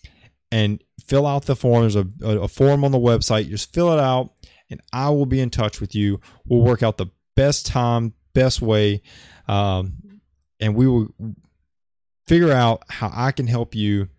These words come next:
achieve the financial success that you need, uh, whether that be getting out of debt, um, getting ready to buy a home, retirement,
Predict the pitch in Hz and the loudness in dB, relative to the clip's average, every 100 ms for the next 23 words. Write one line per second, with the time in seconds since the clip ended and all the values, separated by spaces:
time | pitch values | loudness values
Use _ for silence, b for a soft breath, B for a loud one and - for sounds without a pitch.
0 | _ _ - 101 - 113 107 101 - - | _ _ -10 -8 -2 0 0 -2 -10 -12
1 | - 120 127 123 117 117 - 110 101 98 | -6 -2 -2 -4 -8 -8 -6 -4 -2 -2
2 | - 95 110 107 101 95 92 - B B | -6 -10 -6 -4 -4 -6 -8 -12 B B
3 | B B 104 98 98 110 107 104 107 101 | B B -4 -2 0 2 2 2 0 0
4 | 107 104 127 127 123 104 113 117 113 113 | -2 0 0 0 -2 -2 0 2 2 0
5 | 117 - b b - 95 95 98 - - | -2 -10 b b -12 -8 -8 -10 -16 -20
6 | - 135 135 131 120 110 95 92 - 151 | -2 2 2 2 0 -2 -4 -6 -4 -2
7 | 147 147 143 143 135 113 - 143 143 139 | 0 0 0 -2 -6 -10 -8 -4 0 2
8 | 135 135 135 | 2 2 0